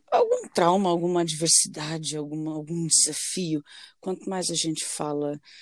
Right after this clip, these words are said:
eh, menor vai ficando. Não é que vai ficando menos importante, é que a gente vai ficando maior perante a,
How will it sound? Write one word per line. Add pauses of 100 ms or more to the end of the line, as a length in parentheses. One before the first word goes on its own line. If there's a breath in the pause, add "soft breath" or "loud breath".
(220 loud breath)
eh, (120)
menor
vai
ficando.
Não
é
que
vai
ficando
menos
importante, (420 loud breath)
é
que
a
gente
vai
ficando
maior
perante
a,